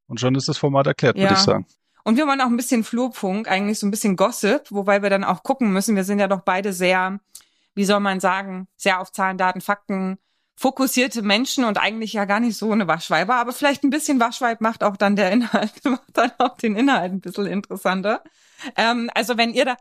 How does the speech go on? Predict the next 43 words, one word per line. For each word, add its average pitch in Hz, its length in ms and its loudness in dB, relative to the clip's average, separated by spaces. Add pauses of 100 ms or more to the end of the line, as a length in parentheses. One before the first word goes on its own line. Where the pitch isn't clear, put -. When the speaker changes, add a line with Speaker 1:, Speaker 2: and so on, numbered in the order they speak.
(100)
Speaker 1:
Hier 139 140 -2
die 151 140 2
Aufforderung 165 560 2
an 147 140 0
die 139 120 0
Hörenden, 156 480 4
wenn 143 160 0
ihr 135 80 -2
Flurfunk 156 480 -6
habt, 143 220 0 (280)
streut 151 360 -4
es - 80 -4
Speaker 2:
Ja, 220 140 4
Speaker 1:
gerne 247 100 4
Speaker 2:
ja, - 140 4
Speaker 1:
ein 143 200 4
Speaker 2:
das - 160 -2
wollte 285 220 0
Speaker 1:
und, 269 60 -2
Speaker 2:
ich 247 60 2
Speaker 1:
äh, 247 40 2
Speaker 2:
gerade 294 280 0
sagen. 285 260 0
Speaker 1:
wir 302 60 -4
versuchen 160 300 -2
es 170 100 -8
dann 156 160 -2
zu 165 120 -2
erwähnen. 147 420 2 (220)
Speaker 2:
<laughs> - 200 -16
Wir, 254 280 2
wir, 247 340 0
wir 214 200 -2
werden's 277 240 0
auch, 240 300 -2
genau, 190 280 0
wir 196 80 -6
werden's 226 220 0
auch 208 140 -4
inkognito 208 800 -2
verwenden, 185 760 -2
die 190 160 -8
Inhalte. 185 800 -2